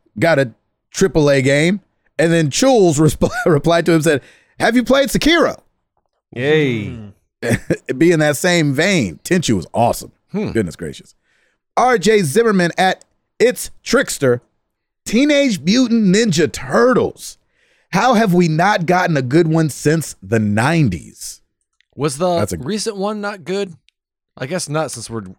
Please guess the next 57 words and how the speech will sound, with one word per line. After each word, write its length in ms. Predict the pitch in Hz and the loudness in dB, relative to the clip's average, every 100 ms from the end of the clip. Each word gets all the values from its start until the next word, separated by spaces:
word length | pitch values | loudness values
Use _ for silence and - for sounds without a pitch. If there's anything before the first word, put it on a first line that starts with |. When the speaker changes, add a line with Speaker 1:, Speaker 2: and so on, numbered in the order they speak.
| - | -12
Speaker 4:
wondering 360 | 104 127 101 90 | -8 -6 -6 -6
about 240 | 98 143 | -6 -4
it. 280 | 143 - - 123 | -6 -6 -10 -8
<laughs> 100 | - | -2
Speaker 1:
Yeah, 260 | 123 151 131 | 2 2 4
did 140 | 127 | 2
any 180 | 143 185 | 2 2
of 80 | 185 | 2
us 140 | 180 - | 2 0
play 300 | 208 220 123 | 0 2 0
it? 60 | 160 | 0
Speaker 4:
I 100 | 175 | -2
Speaker 3:
No. 180 | 131 127 | -2 -2
Speaker 4:
played 200 | 262 269 | 0 2
it 40 | |
Speaker 1:
Yeah. 100 | - | 2
Speaker 4:
and 100 | 160 | 0
enjoyed 280 | 151 160 214 | 0 0 0
Speaker 3:
I 40 | |
did 60 | 196 | 0
Speaker 4:
it, 40 | |
but 40 | 143 | -2
I 40 | |
Speaker 3:
not. 40 | 147 | -2
Speaker 4:
never 180 | 143 123 | -2 -4
finished 380 | 170 165 - 85 | -4 -4 -6 -10
it. 160 | - _ _ _ - | -16 _ _ _ -14
But 80 | 123 | -8
I 40 | 214 | -6
had 120 | 311 | -6
a 40 | |
good 140 | 143 131 | -6 -4
time 160 | 190 | -4
with 140 | 160 131 | -2 -4
it. 40 | |
But 120 | 143 | -2
I'm 100 | 180 | 0
not 140 | 208 170 | 0 -2
a 40 | |
huge 260 | 139 156 - | -4 -8 -6
Ninja 280 | 160 147 | -8 -8
Turtles 340 | - 127 110 - | -8 -8 -8 -8
things 200 | 120 113 120 | -10 -10 -8
I, 140 | 135 _ _ - 113 | -10 _ _ -16 -4
guy, 300 | 127 117 120 | -2 0 -2
so 160 | 151 | -2
I 80 | 147 | -4
couldn't 240 | 165 143 | -4 -6
really 260 | 135 123 117 | -4 -6 -6
gauge 500 | 101 120 120 101 - _ _ | -4 -2 -2 -6 -12 _ _
how 260 | - 127 110 | -6 -4 -4
it 120 | 101 _ _ _ | -6 _ _ _
places 460 | - 127 110 107 95 | -10 -6 -6 -8 -8
among 400 | 98 101 101 - - - | -6 -6 -8 -14 -20 -10
the 80 | 110 | -6
Ninja 280 | 113 104 101 | -4 -6 -8
Turtle 400 | 110 98 87 | -8 -6 -8